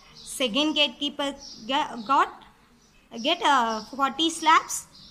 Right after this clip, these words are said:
and third gatekeeper get fifty slabs. So what, what, what part of the prize did the poet get?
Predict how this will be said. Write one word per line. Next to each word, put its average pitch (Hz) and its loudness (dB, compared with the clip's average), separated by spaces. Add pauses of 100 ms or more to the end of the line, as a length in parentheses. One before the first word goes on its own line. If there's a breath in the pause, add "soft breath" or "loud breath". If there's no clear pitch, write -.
(120)
and 254 -6
third 349 2
gatekeeper 285 -2
get 359 0 (280)
fifty 330 -2
slabs. - -4 (1300)
So 392 0
what, 294 4 (500)
what, 294 4 (560)
what 302 4
part 339 4
of 349 4
the 349 0
prize 311 2
did 254 -4
the 285 0
poet 294 0
get? 359 0